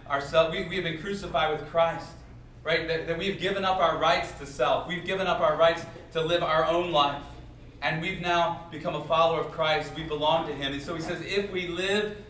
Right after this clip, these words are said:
by the Spirit, if you've been saved, if you've been born again, he says, let us what? He says, let us keep, or we must follow the Spirit. We must stay in step with the Spirit. Right? And so my,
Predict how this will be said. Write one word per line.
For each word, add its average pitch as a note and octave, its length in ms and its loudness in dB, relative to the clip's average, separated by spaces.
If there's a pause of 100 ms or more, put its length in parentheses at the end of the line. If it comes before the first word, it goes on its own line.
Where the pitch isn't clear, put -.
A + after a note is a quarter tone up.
(120)
by F3+ 160 4
the F3 100 0
Spirit, D#3+ 440 -4
if D#3 100 -6
you've F#3+ 160 -6
been F#3 140 -4
saved, E3+ 400 -4
if C3+ 120 -12
you've D#3+ 120 -8
been D#3 120 -6
born E3 220 0
again, C#3 480 -2 (340)
he E3 100 -10
says, D#3+ 260 -6
let E3 520 2
us - 520 0 (680)
what? B2 340 -2 (500)
He D#3 100 -8
says, D3 180 -8
let D#3 180 2
us D#3+ 200 0
keep, F3 380 -10 (240)
or B2+ 100 -4
we C#3 120 -2
must E3 300 -2
follow D3 360 0
the C3+ 80 -6
Spirit. - 520 -10 (300)
We C#3 80 -10
must D3+ 340 -6
stay D#3+ 260 -6
in C#3+ 80 -6
step E3+ 480 -2
with C3+ 100 -10
the A#2 60 -12
Spirit. A2 360 -12 (1200)
Right? D#3+ 160 -4
And D#3+ 80 -6
so F3 200 -2
my, G3+ 340 4